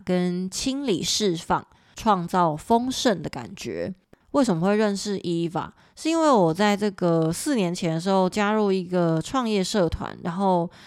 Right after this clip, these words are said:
呃，我们就是在一个贴文中就互相认识了。Eva 她本身对她自己的人生非常的有想法，然后，呃，我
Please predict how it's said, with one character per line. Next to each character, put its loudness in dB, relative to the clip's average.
呃， -2
我 2
们 4
就 -2
是 -2
在 2
一 2
个 2
贴 0
文 2
中 0
就 -4
互 -4
相 -4
认 -2
识 -10
了。 -14
Eva 2
她 2
本 2
身 0
对 4
她 0
自 -4
己 2
的 0
人 -2
生 -2
非 0
常 -4
的 -6
有 -6
想 -6
法， -8
然 -2
后， 4
呃， -4
我 4